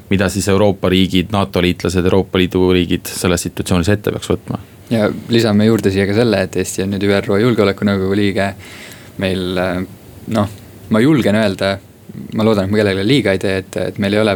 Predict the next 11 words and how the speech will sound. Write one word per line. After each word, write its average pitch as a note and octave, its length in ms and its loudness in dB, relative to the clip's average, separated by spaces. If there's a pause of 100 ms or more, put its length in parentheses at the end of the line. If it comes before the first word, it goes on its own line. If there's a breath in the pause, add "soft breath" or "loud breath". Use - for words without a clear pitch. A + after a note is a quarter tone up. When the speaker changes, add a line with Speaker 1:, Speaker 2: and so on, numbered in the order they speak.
Speaker 2:
väga A2 240 0
tugevat G2 400 -2
spetsialiteeti G2+ 840 -2
just - 320 -6 (240)
Lähis-Ida G2+ 340 0
küsimustes. F#2+ 720 -6 (420 loud breath)
Et G#2 160 -4
me F#2+ 80 2
peame G2 240 2
suutma F#2+ 400 0
sellise G2 460 0